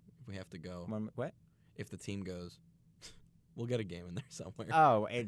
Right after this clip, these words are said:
Speaker 2: if they go to San Anselm?
Speaker 1: If they go to San Anselm, <laughs> we'll just go to a game.
Speaker 2: We'll see how far away it is first, and then we'll worry about it.
Speaker 1: So, yeah, so thank you, Jersey. And now, moving to the Atlantic, um, it's Boston's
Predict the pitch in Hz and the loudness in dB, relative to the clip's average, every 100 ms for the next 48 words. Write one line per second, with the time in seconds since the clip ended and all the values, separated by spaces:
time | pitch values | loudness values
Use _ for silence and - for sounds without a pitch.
0 | - 127 - 131 131 131 123 113 - 123 | -4 -8 0 4 6 6 6 4 2 2
1 | 117 120 151 147 147 113 - 90 92 - | 2 0 2 2 4 2 0 -4 -6 -6
2 | 117 120 - 175 123 131 120 92 90 87 | -6 -6 2 2 4 0 -4 -4 -4 -4
3 | 87 104 139 147 139 180 170 156 - 147 | -4 -6 -2 -2 0 0 2 2 4 4
4 | 123 117 110 101 90 - 95 90 - 117 | 4 4 2 0 -4 -6 -6 -6 -8 -8
5 | 107 113 110 104 98 98 92 87 90 85 | -4 -4 -2 -4 -2 -2 -2 -2 -4 -4
6 | 85 - - - 92 - - - - 175 | -6 -12 -10 -6 -6 -8 -20 -20 -2 4
7 | 165 - 180 247 269 262 165 120 107 117 | 4 4 2 4 4 4 0 2 0 -2
8 | 160 - - - 156 160 156 151 190 196 | -4 -8 -20 -6 0 4 4 2 2 2
9 | 220 220 185 165 123 131 135 131 - - | 2 0 2 2 2 0 -2 -4 -8 -18
10 | - - 123 127 127 123 123 - - - | -10 0 2 4 2 0 -4 -8 -20 -2
11 | 170 135 123 135 151 - 151 139 110 | 0 0 0 4 4 2 -2 -2 -4